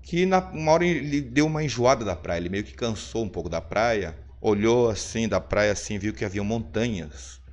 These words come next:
via a mata, a selva. "Quer saber? Vou dar uma passeada, vou conhecer um pouco o que tem pra lá, fora o mar, né?" E assim que ele se dirigiu a, saiu da praia e se dirigiu às montanhas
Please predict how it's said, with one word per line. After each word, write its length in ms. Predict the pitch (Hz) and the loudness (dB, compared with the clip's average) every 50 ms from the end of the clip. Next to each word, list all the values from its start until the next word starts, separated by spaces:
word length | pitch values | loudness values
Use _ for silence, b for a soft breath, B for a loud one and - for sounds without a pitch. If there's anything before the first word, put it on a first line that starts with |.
| - - - - | -20 -16 -14 -12
via 500 | 87 82 90 92 95 92 87 85 76 78 - | -8 -6 -4 -4 -2 -2 -2 -4 -6 -8 -8
a 80 | - | -6
mata, 400 | 90 87 92 104 107 - - 85 | -4 -2 -2 -2 -2 -2 -6 -8
a 40 | 82 | -8
selva. 540 | 80 - - - 98 107 110 107 98 95 - - - - - B B B B B B B B - - | -8 -8 -6 -4 -4 -4 -4 -6 -8 -10 -12 -12 -14 -16 -16 B B B B B B B B -20 -12
"Quer 100 | - - | -10 -10
saber? 540 | 165 - - - 85 120 131 120 95 87 - - - - - - - - | -6 -4 -4 -2 0 0 0 0 -2 -6 -10 -12 -16 -18 -18 -18 -14 -10
Vou 80 | 123 | -8
dar 100 | 120 123 | -8 -6
uma 80 | 123 123 | -8 -8
passeada, 840 | - - 127 120 - - - - 139 117 95 85 78 76 80 80 - - - - - | -6 -6 -6 -6 -6 -8 -6 -2 0 0 0 0 -2 -4 -8 -10 -12 -14 -18 -18 -16
vou 80 | - 95 | -16 -12
conhecer 400 | - - 104 101 95 - - 110 | -8 -6 -4 -4 -4 -6 -6 -8
um 40 | 104 | -8
pouco 280 | - - 110 107 - | -4 -4 -4 -4 -4
o 100 | - - | -6 -14
que 120 | - - - | -18 -12 -6
tem 160 | - 123 123 | -2 -2 -2
pra 120 | 123 135 | -2 -2
lá, 200 | 135 127 110 110 | -2 0 0 -2
fora 260 | 107 - - 95 95 110 | -2 -2 -4 -2 -2 0
o 40 | |
mar, 240 | 110 110 117 113 101 | 0 0 -2 -2 -4
né?" 80 | 104 104 - - - - - - - - - - - - - - - - - - - - | -8 -12 -14 -16 -20 -20 -20 -20 -20 -20 -20 -20 -20 -20 -20 -20 -20 -20 -20 -18 -8 -2
E 60 | 143 | 0
assim 320 | 147 143 - - 135 135 135 | 0 0 0 0 -2 -2 -2
que 100 | 135 - | -2 -2
ele 280 | 139 135 147 170 175 - - - - - - - - | -2 -2 -2 -4 -6 -8 -8 -8 -8 -8 -10 -10 -8
se 80 | - 127 | -6 -2
dirigiu 520 | 117 123 123 127 113 98 98 113 113 117 | 0 2 2 2 2 0 -2 -2 0 0
a, 220 | 117 107 92 85 78 | 0 0 0 -2 -4
saiu 200 | - - 90 90 | -4 -4 -2 0
da 120 | 92 95 | 0 -2
praia 300 | - - 92 92 95 98 | -2 -2 0 0 0 0
e 40 | 98 | -2
se 100 | - - | -6 -8
dirigiu 420 | 101 101 98 101 95 85 90 98 95 | -6 -4 -2 -2 -2 -4 -4 -4 -4
às 100 | 92 85 | -4 -4
montanhas 680 | 104 107 107 - 113 117 113 87 78 - - - - | -4 -6 -4 -2 -2 -2 -2 -4 -8 -12 -16 -18 -20